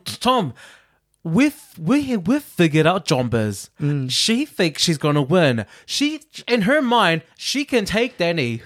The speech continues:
Speaker 2: We should be more Jombas,
Speaker 1: Yeah.
Speaker 2: all of us. Just
Speaker 1: People
Speaker 2: enter every day th-, knowing you're gonna
Speaker 1: We
Speaker 2: win.
Speaker 1: need to be more like Jombas.
Speaker 2: Mm.
Speaker 1: It's like, yeah, of course I'm after Danny.
Speaker 2: Be more
Speaker 1: Um,
Speaker 2: Jombas.
Speaker 1: yeah.
Speaker 2: Yeah.
Speaker 1: Um, who else would I, wh-, why, why wouldn't I wanna go after
Speaker 2: More
Speaker 1: Danny?
Speaker 2: merch there, Jombas. Be more Jombas.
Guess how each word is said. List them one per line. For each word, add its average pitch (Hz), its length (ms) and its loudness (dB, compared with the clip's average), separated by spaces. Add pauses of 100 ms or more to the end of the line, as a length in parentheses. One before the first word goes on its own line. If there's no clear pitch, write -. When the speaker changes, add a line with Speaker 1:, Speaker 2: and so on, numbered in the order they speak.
Speaker 2:
We 185 80 0
should - 240 -6
be 240 140 -2
more 180 300 0
Jombas, 151 300 0
Speaker 1:
Yeah. 240 340 2
Speaker 2:
all 135 160 2
of 131 80 -2
us. 131 140 0
Just - 180 -10
Speaker 1:
People 160 240 2
Speaker 2:
enter 208 220 0
every 156 300 0
day 165 360 0
th-, - 340 -20
knowing 123 400 2
you're 113 80 -2
gonna - 180 4
Speaker 1:
We 330 60 4
Speaker 2:
win. 320 120 4
Speaker 1:
need 294 80 4
to 269 60 0
be 226 160 0
more 208 240 2
like 185 180 0
Jombas. 135 440 -2
Speaker 2:
Mm. 156 460 -2
Speaker 1:
It's 156 100 -6
like, 196 300 -4
yeah, 190 340 -2
of 165 120 -4
course 277 280 -4
I'm 220 160 2
after 156 280 2
Danny. 123 580 -4
Speaker 2:
Be 185 80 -2
more 180 280 4
Speaker 1:
Um, 113 160 2
Speaker 2:
Jombas. 90 360 -4
Speaker 1:
yeah. 262 160 -4 (300)
Speaker 2:
Yeah. 175 220 0 (220)
Speaker 1:
Um, 226 260 2
who 262 160 0
else 311 260 0
would 202 160 -4
I, 170 180 0
wh-, 202 440 -16
why, 262 280 0
why 247 240 0
wouldn't 294 300 -4
I 302 100 2
wanna 190 240 0
go 156 200 0
after 151 320 -2
Speaker 2:
More 151 120 4
Speaker 1:
Danny? 143 100 2
Speaker 2:
merch 143 320 2
there, 127 100 2
Jombas. 104 420 -2
Be 120 140 -2
more 113 140 0
Jombas. 98 540 -2